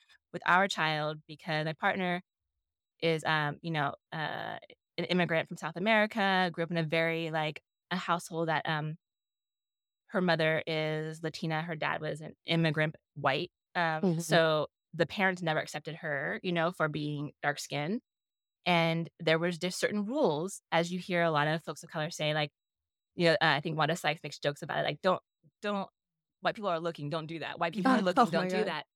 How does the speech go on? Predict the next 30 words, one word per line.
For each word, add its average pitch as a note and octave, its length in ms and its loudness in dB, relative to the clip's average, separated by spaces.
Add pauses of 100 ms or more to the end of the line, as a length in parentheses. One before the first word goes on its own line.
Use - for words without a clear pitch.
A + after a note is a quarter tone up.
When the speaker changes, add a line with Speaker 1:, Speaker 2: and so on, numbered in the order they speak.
(440)
Speaker 1:
And F3+ 340 4 (300)
my F#3+ 140 2
partner F3+ 220 0
will E3 100 -4
point D#3+ 220 -4
out D3+ 80 0
when D3+ 100 -2
we D3 80 -4
go C#3 160 -4
to, C3+ 440 -8
you D3 80 -16
know, C#3 80 -18 (200)
playgrounds G3 320 2
and D#3+ 80 -6
stuff, D3 180 -6
"Look E3 140 -8
at F3 60 -20
those E3 160 -6
white G#3 160 0
kids. - 380 -12 (300)
Look F3 120 -4
at F#3+ 60 6
all G3+ 100 6
those F#3+ 140 -2
white E3+ 160 0
kids. D3 160 -12
They C#3+ 60 0
all E3+ 180 4
look G#3+ 160 -6
dirty. G3 420 -2